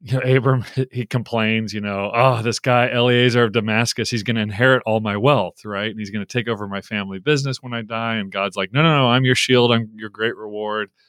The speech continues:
He's not gonna inherit it. It's somebody from your own body." And then Abram, uh, trust, he trusts him, and it was credited to him with righteousness, for,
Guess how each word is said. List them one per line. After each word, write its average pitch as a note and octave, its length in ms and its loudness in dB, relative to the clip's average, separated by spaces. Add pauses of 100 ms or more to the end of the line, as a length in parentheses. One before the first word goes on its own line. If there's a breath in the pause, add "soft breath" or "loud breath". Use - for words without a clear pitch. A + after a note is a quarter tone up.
(300)
He's C3+ 240 4
not B2+ 160 2
gonna A#2+ 140 -2
inherit G#2+ 360 0
it. F#2+ 100 -2
It's F#2 120 -6
somebody A#2 240 0
from G#2+ 180 -4
your G#2 140 -4
own G2+ 160 -6
body." F#2 480 -2 (520)
And A2 140 -2
then G#2 260 0
Abram, G2+ 440 -2 (680)
uh, F#2+ 360 -6 (220)
trust, B2+ 460 0
he A2+ 120 -8
trusts - 440 2
him, C#3 420 0
and A2+ 100 -2
it A2 40 -4
was G2+ 120 -8
credited A#2 400 0
to A#2 100 -4
him G2+ 100 -2
with G2 220 -10
righteousness, F#2+ 480 -6
for, G#2+ 320 -2